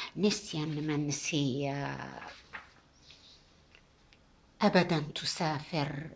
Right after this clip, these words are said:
أبدا تهاجر، أبدا تغادر، أبدا تغامر، أبدا ترحل. والمرآة أبدا تحزم حقائبك دون أن تسأل:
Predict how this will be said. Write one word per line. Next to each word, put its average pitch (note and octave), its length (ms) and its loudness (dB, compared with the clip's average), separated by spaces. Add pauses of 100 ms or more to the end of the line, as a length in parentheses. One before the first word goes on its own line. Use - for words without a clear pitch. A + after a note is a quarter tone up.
(480)
أبدا C4 440 12
تهاجر، B3 800 12
أبدا A#3 440 12
تغادر، A3 920 12
أبدا G#3+ 480 10
تغامر، G3 1000 8
أبدا E3+ 680 4
ترحل. D#3+ 840 -4 (800)
والمرآة G#3 1200 4 (760)
أبدا G3 680 8 (400)
تحزم C4+ 460 10
حقائبك A#3+ 840 6
دون F#3+ 360 4
أن D3 320 0
تسأل: D3 720 -2